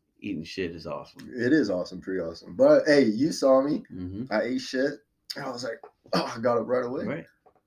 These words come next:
Speaker 1: And that's, yeah, that type of mentality. Like, oh, you know, we had one, I think, were you there? We had one guy come out one time and he gets a little boo-boo or cut and he's done for the day.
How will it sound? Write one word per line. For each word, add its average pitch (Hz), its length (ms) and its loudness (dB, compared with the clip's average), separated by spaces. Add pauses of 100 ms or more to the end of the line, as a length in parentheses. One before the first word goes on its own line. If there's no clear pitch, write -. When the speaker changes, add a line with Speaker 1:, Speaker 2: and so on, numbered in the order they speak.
Speaker 1:
And 110 140 0
that's, 113 280 0
yeah, 127 320 -4 (360)
that 131 240 2
type 131 240 0
of 117 60 -2
mentality. 101 640 -4
Like, 104 180 -6
oh, 117 440 -2 (520)
you 117 100 -4
know, 120 120 2
we 131 120 4
had 131 180 2
one, 131 300 0
I 117 100 -4
think, 147 280 -8
were 123 100 -2
you 151 180 0
there? 147 400 2 (600)
We 117 100 -2
had 120 200 2
one 113 160 0
guy 107 180 2
come 110 220 -6
out 107 180 -4
one 107 160 -4
time 110 340 -4
and 98 80 -6
he 104 140 -8
gets 110 180 -8
a 104 60 -4
little 101 240 -4
boo-boo 104 500 -2
or 90 120 -4
cut 107 300 -4
and - 80 -16
he's 104 140 -10
done 104 300 -4
for - 80 -12
the 92 100 -8
day. 90 320 -8